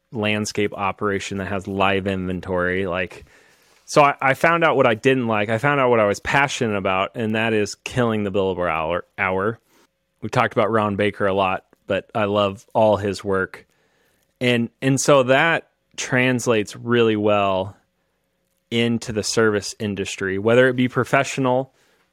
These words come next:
or trade services. I understand construction well 'cause I worked in it. My wife owns a construction company. It, it's a, it's a little different than professional services, but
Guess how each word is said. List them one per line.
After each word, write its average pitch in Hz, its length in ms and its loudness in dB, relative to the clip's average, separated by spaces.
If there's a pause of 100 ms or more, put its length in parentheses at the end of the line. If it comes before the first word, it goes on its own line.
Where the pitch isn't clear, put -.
or 135 340 6
trade 110 400 0
services. 98 880 -4
I 123 160 4
understand 123 640 0
construction 113 560 -2
well 110 180 0
'cause - 160 -8
I 107 60 2
worked 107 340 -2
in 110 80 0
it. 110 160 -2
My 113 100 -6
wife 107 280 0
owns 107 200 -4
a 107 40 -10
construction 104 560 -4
company. 101 520 -4 (960)
It, - 180 -8 (280)
it's 135 180 2
a, 139 160 2 (180)
it's 143 160 2
a 156 60 6
little 175 300 4
different 170 680 2 (100)
than 143 140 2
professional 143 520 0
services, 156 640 -2
but 135 300 4